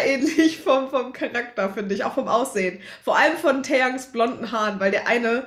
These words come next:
also, äh, Win hat auch so blonde Haare und es sieht sehr ähnlich aus. Deswegen, ja. I love it. Ich bin ein bisschen hooked, aber gut. Das ist ein anderes Thema. Ich freue mich. Ja, ähm, was sagt ihr zu dem Song? Lasst es uns mal wissen.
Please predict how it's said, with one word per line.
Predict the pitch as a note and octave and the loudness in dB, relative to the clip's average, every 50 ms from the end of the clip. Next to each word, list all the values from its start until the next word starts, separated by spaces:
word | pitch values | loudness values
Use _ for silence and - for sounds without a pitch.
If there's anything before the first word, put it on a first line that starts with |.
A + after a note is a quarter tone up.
| - - - - _ - | -8 -16 -20 -20 _ -6
also, | - G#3 G3+ G#3 F#3+ F#3 | -4 -2 0 0 0 0
äh, | - - G3 G3 F#3 G3 G3 | 0 0 2 0 0 0 0
Win | G3+ B3 C4 C4 C4+ A3 | 2 2 2 2 2 0
hat | A3+ F#3 | -2 0
auch | C3 B2 G#3+ - | 2 4 4 4
so | - - G3+ G3 G3 G3 F#3+ - - - | 2 2 2 2 4 2 2 -2 -6 -6
blonde | A3+ B3 A3 A3 C4 D4 C#4+ - D4+ - - | 0 4 6 6 6 6 6 4 4 4 2
Haare | C4 A#3 B3 A#3+ A#3+ A#3 A3 A3 A3+ - A3 | 2 2 2 2 2 2 4 4 4 4 2
und | G3+ G#3+ | 0 -4
es | A#3 - - | -8 -10 -10
sieht | B3 B3 A#3+ A3+ - | -12 -12 -12 -8 -2
sehr | - C4+ B3 - - | 2 2 2 2 2
ähnlich | A#3 G#3+ G3+ G3+ G3+ - | 0 -2 -2 -4 -4 -4
aus. | D#3+ D#3 E3 - - - - _ | -4 -4 -6 -8 -10 -16 -20 _
Deswegen, | - - F#3 E3 D#3+ D#3 C#3+ C#3 C3 B2+ A#2+ | -16 -12 -10 -10 -10 -10 -14 -18 -20 -18 -12
ja. | - D3+ - - - _ _ _ _ _ _ _ _ _ _ _ _ _ - - - | -10 -10 -10 -12 -14 _ _ _ _ _ _ _ _ _ _ _ _ _ -14 -8 -4
I | G#3+ G#3 | -2 0
love | G3+ G3 F#3 F#3 | 0 0 -2 -4
it. | D#3 - - - _ - | -6 -8 -12 -20 _ -20
Ich | - - | -12 -8
bin | A#3+ A#3 | -6 -4
ein | A3+ | -4
bisschen | B3+ A#3+ A#3 A3+ - | -4 -6 -6 -6 -6
hooked, | B3 G#3 - - - - | -6 -6 -8 -12 -12 -10
aber | - F3 F3 D#3 - | -8 -6 -6 -8 -8
gut. | - - - - - - | -12 -16 -20 -20 -18 -14
Das | - - - - - | -12 -12 -12 -12 -10
ist | - - | -8 -6
ein | - | -6
anderes | - - F3 - - | -6 -6 -6 -8 -8
Thema. | - - - - - - - D#4+ - - - - - - _ _ _ - _ _ _ _ _ _ _ _ _ _ _ _ _ _ | -8 -10 -10 -10 -10 -8 -8 -8 -8 -8 -12 -16 -18 -20 _ _ _ -20 _ _ _ _ _ _ _ _ _ _ _ _ _ _
Ich | _ | _
freue | - G#3+ F3+ D#3+ | -6 -6 -6 -6
mich. | E3+ - - - _ - - - - - - - - - | -6 -10 -14 -18 _ -20 -20 -20 -18 -20 -20 -20 -16 -6
Ja, | - A#3+ - - - - - _ _ _ - | -4 -2 -2 -4 -6 -12 -20 _ _ _ -4
ähm, | A#3+ B3 B3 A#3+ A#3+ B3 A#3+ B3 A3+ | -2 0 0 0 0 0 -2 0 2
was | C4+ D4 - | 2 2 2
sagt | F4+ E4 E4 - | 2 0 0 -2
ihr | C#4 D4 C#4+ | -4 -4 -2
zu | - C#4 | -2 -2
dem | C4 A#3+ A#3 | -2 -2 -2
Song? | - - A#3 A3 A3+ | -2 -4 -4 -2 -2
Lasst | A3+ A#3 - - - | -2 -4 -4 -6 -10
es | - | -12
uns | F#3+ A3+ - | -12 -12 -8
mal | A#3+ G#3+ G3 | -8 -6 -6
wissen. | G#3+ A3+ A3 - A#3 B3+ D#4 E4+ - | -6 -6 -8 -10 -12 -12 -14 -16 -18